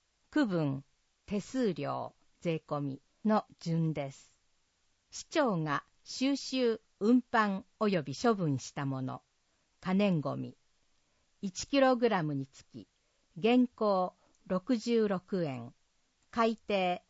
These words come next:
五十三円。市長の指定した場所に搬入したもの、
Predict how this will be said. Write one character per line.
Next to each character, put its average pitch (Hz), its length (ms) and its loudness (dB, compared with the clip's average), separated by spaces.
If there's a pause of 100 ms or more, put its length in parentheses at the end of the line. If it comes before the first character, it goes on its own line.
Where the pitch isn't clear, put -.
(280)
五 196 140 0
十 233 280 2
三 170 420 0
円。 123 320 -10 (1000)
市 - 160 -16
長 277 280 2
の 160 120 0
指 143 100 -6 (120)
定 254 220 6
し - 120 -10
た 240 120 2
場 226 140 2
所 220 220 -2
に 208 160 0
搬 208 180 0
入 202 320 4
し - 140 -10
た 180 140 0
も 160 160 -2
の、 156 240 -6